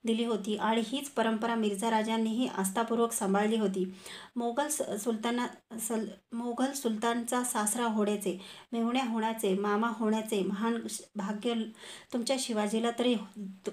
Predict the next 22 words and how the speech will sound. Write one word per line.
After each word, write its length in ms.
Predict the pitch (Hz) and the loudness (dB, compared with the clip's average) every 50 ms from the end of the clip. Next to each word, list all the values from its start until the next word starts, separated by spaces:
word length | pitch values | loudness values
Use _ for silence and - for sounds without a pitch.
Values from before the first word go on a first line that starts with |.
| - - | -4 0
जोडता 340 | 196 214 208 196 196 196 247 | 2 4 4 4 4 4 6
आले 240 | 240 233 226 240 254 | 6 6 6 4 2
का? 240 | 254 233 196 190 190 190 | 2 2 2 2 2 0
शिवाजीलाच 680 | 190 - 196 185 202 202 208 226 220 220 220 226 220 - | -2 0 2 4 4 4 2 2 2 2 2 2 0 0
काय, 220 | - 226 226 226 | 2 4 4 4
प-, 180 | 226 226 - 208 | 4 0 0 0
परंतु 540 | 202 196 - - 208 202 208 214 208 226 226 | 0 -2 0 0 2 2 4 4 2 2 0
प्रभू 400 | 220 214 214 214 214 233 240 240 | 0 0 -2 0 0 -2 -2 0
रामचंद्राला 720 | 220 208 202 214 208 220 233 220 214 214 220 220 226 233 226 | 0 0 2 2 2 2 0 2 2 2 2 4 4 2 2
सुद्धा 360 | 226 233 208 190 196 226 226 | 0 -2 -4 -2 -2 0 0
हे 180 | 220 233 233 | 0 0 -2
भाग्य 400 | 220 208 208 - 208 190 196 226 247 254 - - - - - - - 220 | -2 -2 -2 -4 -4 -2 -2 -4 -4 -4 -8 -12 -16 -16 -14 -6 0 4
जोडता 300 | 220 208 196 196 247 240 | 4 4 4 4 4 4
आले 200 | 233 233 226 226 | 4 4 4 2
नसते, 380 | 226 214 202 - - 202 190 185 190 - - - - - - _ _ - | 2 2 0 0 0 0 0 0 -2 -6 -14 -18 -20 -20 -20 _ _ -4
कारण 260 | 226 233 247 262 262 | -2 0 0 0 0
त्याला 280 | 254 - 240 233 247 247 | 0 2 2 4 4 4
मुलगीही 480 | 240 233 220 214 202 214 208 208 254 | 4 4 2 2 2 2 4 4 6
नव्हती 380 | 262 254 233 226 226 226 254 240 | 6 6 4 2 2 2 4 4
आणि 160 | 233 233 233 | 4 4 2
बहीणही 540 | 226 202 202 196 196 214 214 208 190 190 233 | 2 2 2 2 2 2 2 0 0 2 2
नव्हती. 520 | 226 214 202 190 190 190 185 165 - - | 4 4 4 4 4 2 0 0 0 -4